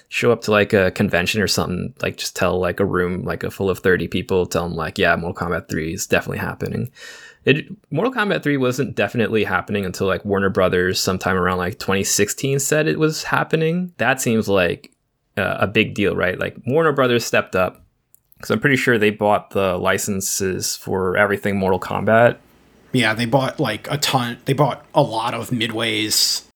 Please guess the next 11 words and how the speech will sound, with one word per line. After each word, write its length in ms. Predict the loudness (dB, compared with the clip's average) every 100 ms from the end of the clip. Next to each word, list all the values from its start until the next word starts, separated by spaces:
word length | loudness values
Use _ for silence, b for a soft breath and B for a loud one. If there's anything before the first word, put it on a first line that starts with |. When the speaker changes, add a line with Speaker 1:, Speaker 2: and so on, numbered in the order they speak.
| -4
Speaker 2:
I 180 | 0 0
P 540 | 0 -2 -2 -2 -6 -2
when 160 | 0 0
Midway 300 | -2 -4 -4
went 180 | -2 0
out 140 | -2
of 60 | -2
business. 720 | 0 0 -2 -2 -2 -2 -6 _ b b b b
So 140 | 0 2
they 200 | 4 4
just 200 | 2